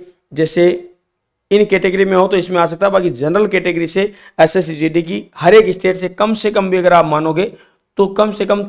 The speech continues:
तीन या प्लस चार तक तो मेरिट जाएगी, जाएगी फाइनल कट ऑफ। क्योंकि जो फाइनल कट ऑफ के जो नंबर है लाडलो, आपने देखा होगी पिछले स्टेट की जो मेरिट थी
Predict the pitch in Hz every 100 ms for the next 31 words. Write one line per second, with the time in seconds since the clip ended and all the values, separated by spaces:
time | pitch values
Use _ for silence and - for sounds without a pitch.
0 | - 196 196 220 220 190 - - 190 180
1 | - 165 160 165 175 170 156 156 156 139
2 | 139 139 139 147 139 123 135 180 - 131
3 | 131 127 117 143 123 _ _ - _ -
4 | 175 208 196 196 - 165 165 170 175 185
5 | 185 175 180 165 175 185 180 170 180 190
6 | - - - 156 165 165 180 180 180 214
7 | - _ _ 190 - 202 190 196 196 190
8 | 196 185 180 190 185 170